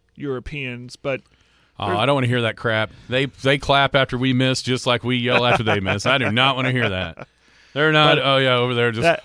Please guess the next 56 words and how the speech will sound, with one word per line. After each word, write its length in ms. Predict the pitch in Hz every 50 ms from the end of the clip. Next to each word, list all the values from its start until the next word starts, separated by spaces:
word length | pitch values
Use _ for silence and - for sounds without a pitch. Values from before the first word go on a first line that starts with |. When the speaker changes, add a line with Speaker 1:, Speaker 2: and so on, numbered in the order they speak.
| _ -
Speaker 2:
oh, 200 | 160 170 175 226
Speaker 1:
that 80 | 196 -
Speaker 2:
sipping 320 | - - 170 - 202 196
their 100 | 190 185
tea 420 | 170 - - 147 156 165 170 170 160
and 160 | 139 120 120
Speaker 1:
Right. 220 | 123 123 120 113
Speaker 2:
gentleman's 400 | 101 135 165 175 165 165 156 139
golf 300 | - - 147 139 139 127
clap 280 | - 113 107 104 98 95
Speaker 1:
<laughs> 100 | 143 135
Speaker 2:
at 140 | 131 131 135
my 280 | 123 120 120 123 123
foot. 300 | - - - - 110 104 135
Speaker 1:
They 120 | 151 160
got 260 | 156 170 170 165 160 160
a 40 |
few 260 | - - - 170 160 147
Guinnesses 520 | - 156 160 147 135 - 147 156 131 139
in 80 | 147 143
'em. 140 | 147 147 147
They're 160 | 151 165 160
good 80 | 143 143
Speaker 2:
Yes. 560 | 143 143 131 120 107 98 131 127 127 127 120
Speaker 1:
to 60 | -
go. 40 | - - - _ _ _ _
No, 220 | - 160 156 143 143
no, 60 | 147
I, 400 | 147 151 151 - - 151 151 156
I, 60 | 143 - -
I, 80 | 147 156
the, 240 | 143 127 147 135 131
the 120 | - 147
Speaker 2:
Oh, 20 | -
Speaker 1:
crowd 340 | - 117 120 113 113 113
Speaker 2:
it'll, 80 | 165 160
Speaker 1:
is 80 | 156 135
Speaker 2:
it'll 120 | 131 127
Speaker 1:
a 20 | -
Speaker 2:
be 80 | 180
Speaker 1:
little 220 | 185 208 196 170 143
Speaker 2:
per-, 40 | 135
it'll 100 | 139 135
be 120 | 127 131 127
Peronis 640 | - - 127 120 113 117 117 110 104 95 87 82
this 240 | - 85 85 - -
week, 140 | 85 82 78
Speaker 1:
Yeah. 60 | -
Speaker 2:
Jared, 320 | - - 80 78 80 78
in 100 | 80 78
Italy. 300 | 78 78 73 67 64 65 - -
Speaker 1:
<laughs> 60 | -
Oh, 40 | 170
my 60 | -
Speaker 2:
Peronis. 260 | - 87 76 76 71 65
Speaker 1:
bad. 220 | - - - -